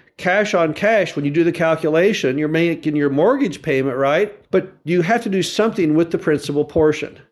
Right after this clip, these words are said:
That principal portion, well, it, it has to go somewhere, right? So where does the principal portion go? Well, it goes ultimately in your pocket 'cause you're paying down your loan at the bank, right? So when you go and you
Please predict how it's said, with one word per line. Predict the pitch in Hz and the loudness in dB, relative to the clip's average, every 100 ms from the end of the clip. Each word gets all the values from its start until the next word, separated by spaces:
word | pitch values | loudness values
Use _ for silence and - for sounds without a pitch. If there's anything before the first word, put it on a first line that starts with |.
| _ _ _ _ | _ _ _ _
That | 143 | -2
principal | 175 175 160 | 0 0 0
portion, | 160 170 170 135 139 | 2 2 2 0 2
well, | 156 | 2
it, | 185 180 _ | 0 -4 _
it | 147 | -4
has | 175 214 | 0 0
to | 214 | 0
go | 185 190 196 185 - _ _ | 2 4 2 0 -10 _ _
somewhere, | - - 233 294 180 131 143 214 208 _ _ _ - | -16 -2 0 2 2 2 0 -2 -6 _ _ _ -4
right? | 165 214 254 - _ _ _ | 0 0 -2 -10 _ _ _
So | - 175 185 | 2 4 4
where | 156 180 202 | 2 2 2
does | 196 180 | 2 -2
the | |
principal | - 202 196 | -4 -4 -4
portion | 185 190 180 185 | -2 -2 -2 -2
go? | 240 220 117 - - | 0 0 -2 -8 -6
Well, | 247 247 | 0 0
it | 196 185 | 0 0
goes | 220 240 180 | 2 2 2
ultimately | 196 233 214 190 180 | 0 0 2 2 2
in | |
your | 170 | 0
pocket | 165 185 214 254 - - _ _ - | -2 -4 -4 -4 -10 -12 _ _ 0
'cause | 175 | 2
you're | 165 | 2
paying | 165 202 240 147 | 2 0 2 2
down | 156 226 | 0 2
your | 190 | 2
loan | 147 180 220 | 2 2 2
at | 170 | -2
the | 113 | -2
bank, | 135 214 190 - - _ _ | 0 0 -2 -6 -16 _ _
right? | 143 151 269 285 - - _ _ | -2 0 -2 -6 -14 -20 _ _
So | - 170 190 196 - _ | -2 0 0 -2 -12 _
when | 165 | -2
you | 170 | 0
go | 170 175 208 | 2 4 4
and | 147 | 2
you | 135 | -2